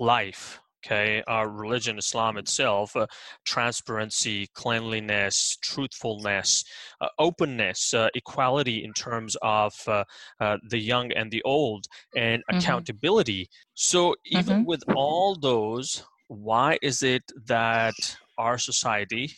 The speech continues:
Speaker 1: uh, be it culturally or be it from a religious standpoint, we have dropped the ball on this? Whereas the Western society, they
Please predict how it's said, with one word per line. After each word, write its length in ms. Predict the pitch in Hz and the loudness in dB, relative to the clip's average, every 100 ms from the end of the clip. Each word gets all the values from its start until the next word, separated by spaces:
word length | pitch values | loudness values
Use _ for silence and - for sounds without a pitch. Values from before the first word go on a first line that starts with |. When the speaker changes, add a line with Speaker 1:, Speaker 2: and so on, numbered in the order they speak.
| - | -4
Speaker 1:
uh, 220 | 110 107 | 0 0
be 260 | - 104 143 | -2 -4 -2
it 140 | - | -2
culturally 760 | - 120 110 170 175 196 220 _ _ | 0 0 0 0 0 -2 -4 _ _
or 240 | 143 165 139 | 0 2 0
be 280 | 131 131 - | 0 -2 0
it 200 | 123 - | -2 -2
from 240 | - 113 | -8 -6
a 60 | 107 | -6
religious 440 | 104 110 143 151 | -6 -6 -6 -8
standpoint, 680 | - 101 101 - 110 120 - - - - _ _ _ - | -4 -4 -6 -10 -8 -8 -10 -16 -20 -20 _ _ _ -18
we 380 | 104 123 131 120 | -8 -4 -4 -2
have 260 | - 123 104 | -4 -4 -4
dropped 420 | 120 117 - - | 2 2 2 -6
the 60 | 104 | -8
ball 380 | 110 107 107 104 | 0 2 2 -2
on 240 | 107 104 | -8 -10
this? 340 | 101 104 101 - | -8 -6 -6 -6
Whereas 920 | 117 156 180 - 120 113 123 160 - - - - - | 0 4 4 4 2 2 2 2 -2 -6 -20 -20 -10
the 80 | 117 | -8
Western 480 | 110 151 165 - 131 | -2 -2 0 -2 -4
society, 800 | - 117 - 104 104 120 135 117 107 | -6 -4 -2 -2 -2 -6 -6 -6 -2
they 380 | 135 151 160 | 2 4 2